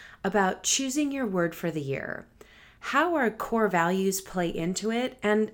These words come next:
how they help us see those aha moments, or as Connie calls them, our crystalline moments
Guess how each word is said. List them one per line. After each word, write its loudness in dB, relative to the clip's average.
how -2
they 0
help -2
us 0
see 0
those -2
aha 0
moments, -6
or 0
as -2
Connie 0
calls -4
them, -4
our 0
crystalline 0
moments -4